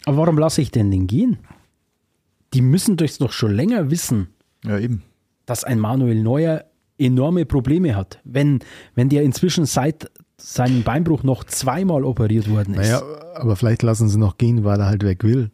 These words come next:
Speaker 3: Weil der Nübel sagt, „Hey, das bringt mir nix, dass ich jetzt halt, keine Ahnung, bis Dezember, Januar bin ich jetzt eure Nummer eins.“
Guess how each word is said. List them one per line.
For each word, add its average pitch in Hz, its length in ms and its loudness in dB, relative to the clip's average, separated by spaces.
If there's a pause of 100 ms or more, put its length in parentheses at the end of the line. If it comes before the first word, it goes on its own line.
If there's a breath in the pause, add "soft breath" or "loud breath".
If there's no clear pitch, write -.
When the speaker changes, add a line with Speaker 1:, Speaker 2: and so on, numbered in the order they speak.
(120)
Speaker 3:
Weil 101 180 -4
der 104 80 0
Nübel 113 280 2
sagt, 110 300 0
„Hey, 113 200 0 (360 loud breath)
das - 160 -2
bringt 123 220 2
mir 110 100 2
nix, 127 320 0
dass 113 200 0
ich 117 60 2
jetzt 117 200 -2
halt, 117 100 -2
keine 107 280 -2
Ahnung, 131 360 -4 (240)
bis 117 140 -8
Dezember, 113 420 0
Januar 120 380 0
bin 120 180 0
ich 110 100 2
jetzt 113 160 -2
eure 113 220 0
Nummer 110 220 0
eins.“ 127 360 -4